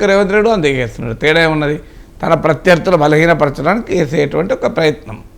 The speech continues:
ఎందుకంటే బీజేపీ రూపంలో ఒక బలమైన ప్రతి-, ప్ర-, ప్రతిపక్షం కూడా ముందుకొస్తుంది.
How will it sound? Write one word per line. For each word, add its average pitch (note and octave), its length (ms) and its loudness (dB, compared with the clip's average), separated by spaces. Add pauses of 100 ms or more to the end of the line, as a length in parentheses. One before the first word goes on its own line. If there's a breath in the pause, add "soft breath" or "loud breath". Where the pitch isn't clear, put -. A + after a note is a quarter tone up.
(640 soft breath)
ఎందుకంటే E3 260 2
బీజేపీ D#3+ 460 2
రూపంలో E3 520 0
ఒక F#3+ 140 0
బలమైన D#3+ 440 2
ప్రతి-, D#3+ 300 -6
ప్ర-, C#3 260 -4
ప్రతిపక్షం D3 600 -4
కూడా G3+ 140 -2
ముందుకొస్తుంది. B2 800 -6